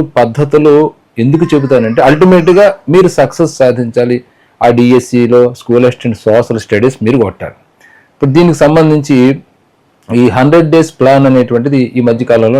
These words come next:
నేను ఒకటి చెప్పాను. ఈ వంద రోజుల ప్రణాళిక సంబంధించి ఎలా చదువుకోవాలి, ఏ విధంగా చదువుకోవాలి, టైమ్ టేబుల్ ఏంటి అనేది చెప్పడం జరిగింది. అది చాలామందికి సూట్ అవుతుంది.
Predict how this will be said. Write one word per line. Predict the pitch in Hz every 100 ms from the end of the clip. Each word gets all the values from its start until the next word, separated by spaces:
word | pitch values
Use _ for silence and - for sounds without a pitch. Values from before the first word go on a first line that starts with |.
| 123
నేను | 107
ఒకటి | 101 -
చెప్పాను. | 107 - 80 - _ _ _ _ 127
ఈ | 123
వంద | 131 147
రోజుల | 147 147 143 139 135
ప్రణాళిక | 120 123 123 117
సంబంధించి | 117 113 113 110 110 107 117 107 _ _ _ -
ఎలా | 107 117 131
చదువుకోవాలి, | 127 120 117 113 120 151 120 120
ఏ | 120
విధంగా | 113 107 110 101 104
చదువుకోవాలి, | 101 98 110 127
టైమ్ | 117 107 110
టేబుల్ | 113 104 101
ఏంటి | 98 98
అనేది | 98 139 139
చెప్పడం | 127 120 98
జరిగింది. | 90 80 _ _ _ _ _ _ _
అది | 143 143 143
చాలామందికి | 143 147 143 151 147
సూట్ | 160 147
అవుతుంది. | 101 - 80